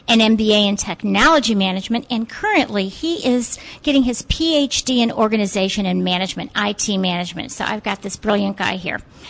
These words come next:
His research interests are business continuity and disaster recovery, which is we're dealing with quite a bit tonight, and ethics and privacy. He's presented extensively and published extensively on this area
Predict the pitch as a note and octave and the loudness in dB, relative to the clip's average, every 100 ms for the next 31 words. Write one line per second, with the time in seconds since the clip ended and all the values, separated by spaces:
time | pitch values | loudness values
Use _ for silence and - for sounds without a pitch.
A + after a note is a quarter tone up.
0 | - - D#4 B3 A#3 A#3 B3 F4 - C#4+ | -20 -2 4 6 4 2 2 2 4 2
1 | C4+ - - C4+ C#4+ - G4+ G4+ - G3 | 2 -2 0 4 4 4 0 2 2 2
2 | F3+ G#3+ G#3 A3 A3+ - G#3+ G#3 G#3+ G#3 | 4 2 2 2 0 0 0 2 4 4
3 | G#3+ A3+ G3 F#3+ F3+ G3 G#3 - G#3+ G3+ | 4 2 0 0 2 2 2 -2 -4 -2
4 | G#3+ G#3 B3+ E4+ A#3 F#3+ - G3+ F#3+ F#3+ | 0 2 2 0 -2 -4 -4 -6 -6 -6
5 | F3+ G3+ G3+ G3+ F#3+ - A3 G3 G3+ - | -4 -2 0 -2 -4 -2 0 2 0 -2
6 | A3 G#3 B3 D4 C4 A#3+ A#3 - C4+ - | 0 2 0 0 2 2 2 0 0 2
7 | D#4+ - - B3 B3 C4+ C4+ - - G#3 | 0 -2 -4 0 2 2 -2 -8 0 4
8 | A#3+ B3 A#3 - F#3 E3 - - - - | 4 2 0 0 -2 -2 -8 -20 -20 -20
9 | - D4 C#4 - - D4 B3 A#3 A3+ A3 | 0 4 4 2 2 4 4 4 4 2
10 | - B3 - A#3 C4 D4+ C4 D#4 E4 F4 | -2 -6 0 4 4 2 0 2 2 2
11 | E4 A#3+ G#3 G3+ A#3+ A#3+ C#4 D#4 C#4+ - | 2 2 4 4 4 4 2 2 -2 2
12 | C#4 C4+ C4 C#4 C#4+ D4 - A#3+ A3+ A3+ | 4 2 0 2 4 2 2 4 4 4
13 | - B3 A3+ A#3 A#3 A#3 A3+ | 0 0 2 4 4 4 2